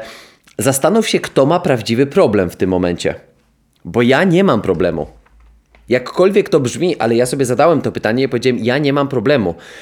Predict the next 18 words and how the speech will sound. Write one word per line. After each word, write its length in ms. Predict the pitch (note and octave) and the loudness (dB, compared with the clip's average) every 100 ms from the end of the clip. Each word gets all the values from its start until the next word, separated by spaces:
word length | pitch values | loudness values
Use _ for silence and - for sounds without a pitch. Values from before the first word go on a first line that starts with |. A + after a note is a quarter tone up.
| - | -8
Siedzę 320 | - D#3 E3+ | -2 0 0
sobie 240 | D#3+ C3+ | 0 0
w 60 | C3+ | 0
ciepłym 440 | - C#3 D#3+ D#3 | 0 -2 0 0
mieszkaniu, 580 | C#3+ C#3 B2+ G2+ F#2 A2 C3 - - - _ | 0 0 0 0 0 -2 -4 -20 -20 -20 _
<clears throat> 440 | - F3+ - A2 | -2 -2 -2 -6
nagrywając 600 | G#2 B2 A#2 A2+ F3 F3+ | -4 -2 0 2 2 0
dla 120 | C#3+ | -2
ciebie 240 | B2 C3 B2 | -2 -2 -2
odcinek 380 | B2 C3 B2 - | -2 -4 -4 -4
podcastu, 720 | A2 - F2+ - G2 A#2+ - _ _ _ _ _ _ _ _ _ _ _ - | -8 -4 -6 -4 -2 -2 -6 _ _ _ _ _ _ _ _ _ _ _ -8
mam 280 | A2 C#3+ F#3+ | -2 -2 -2
sprzęt, 520 | - - A2 F2 - | -6 -2 -2 -2 -2
mam 160 | C#3+ | -2
komputer, 560 | E3+ G#3 C3+ C#3 C#3 F#2+ | -2 -4 -2 -2 0 0
mam 180 | A#2 D3 | 0 0
sieć 280 | - C#3 A2+ | -2 -2 -4
internetową, 720 | F#2 F#2 G2 F2+ F2+ E2 | -4 -2 -2 -2 -2 -2